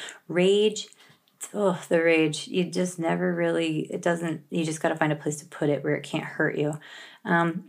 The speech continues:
Persephone was too. And many historians,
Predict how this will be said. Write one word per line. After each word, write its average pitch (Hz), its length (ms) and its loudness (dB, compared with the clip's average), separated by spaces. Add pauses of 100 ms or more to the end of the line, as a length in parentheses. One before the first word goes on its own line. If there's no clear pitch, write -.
Persephone 233 640 2
was 247 240 2
too. - 400 -4 (140)
And 196 240 4
many 190 260 2
historians, 175 960 -2